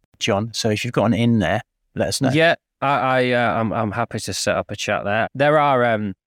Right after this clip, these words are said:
Speaker 2: certain things. Um, for example, Leeds played Accrington Stanley in the F A Cup this week, and I was reflecting on how nice it was to see the pitch side sponsors are not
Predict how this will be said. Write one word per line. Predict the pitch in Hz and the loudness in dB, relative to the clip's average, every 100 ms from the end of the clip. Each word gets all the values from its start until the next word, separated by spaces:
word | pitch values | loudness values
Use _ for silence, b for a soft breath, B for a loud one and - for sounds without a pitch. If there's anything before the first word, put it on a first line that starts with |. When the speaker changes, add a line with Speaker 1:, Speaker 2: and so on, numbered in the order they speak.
| _ | _
Speaker 2:
certain | - 113 90 | -2 0 0
things. | 104 92 | -4 -2
Um, | - | -4
for | - - | -2 -2
example, | 107 87 104 98 - 87 | -2 -2 -4 -4 -6 -4
Leeds | 95 92 - | -4 -4 -10
played | - 95 87 87 - | -6 -2 -2 -4 -8
Accrington | 104 - - 90 - 95 | -8 -6 -10 -10 -12 -8
Stanley | - 95 90 | -4 -2 -2
in | 87 | -4
the | 87 | -4
F | 85 90 | -6 -6
A | 87 | -6
Cup | - | -6
this | - - | -6 -6
week, | 71 82 - | -6 -8 -6
and | 87 | -4
I | |
was | 82 - | -4 -8
reflecting | - 101 - 90 | -4 -6 -4 -4
on | 92 | -2
how | 92 | -2
nice | 98 107 101 | -2 -2 -4
it | - | -6
was | 92 87 | -4 -4
to | - | -6
see | - - 95 92 87 - _ _ | -8 -4 -4 -4 -6 -12 _ _
the | 95 90 - | -6 -6 -8
pitch | - - | -10 -6
side | 101 92 | -2 -2
sponsors | 90 - 90 - 92 | -4 -4 -4 -4 -4
are | 92 92 | -2 -2
not | 92 92 | -2 -4